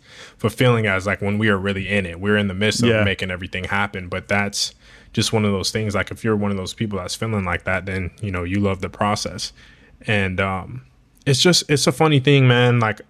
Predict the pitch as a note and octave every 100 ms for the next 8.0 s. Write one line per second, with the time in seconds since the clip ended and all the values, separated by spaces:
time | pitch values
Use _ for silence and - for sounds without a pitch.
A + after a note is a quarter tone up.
0 | - C3 G#2+ G#2+ G#2 G#2 - _ _ _
1 | - C3+ - D3 C3 A#2+ A#2+ B2 A#2 G#2+
2 | - - _ - B2 E3 F#3 G#2+ - C#3+
3 | A#2+ G#2+ G#2 A2+ A#2 G#2+ G#2 G#2 - _
4 | _ _ _ _ _ - - B2+ G#2+ A2+
5 | C3+ B2+ - D#3 D3 A#2+ B2 B2+ B2 D3
6 | E3 B2+ E3 D#3 A2+ B2 A#2+ - G#2+ A#2+
7 | A2+ G#2 G2 G2+ F#2+ G2+ G2 G2 F#2+ F#2+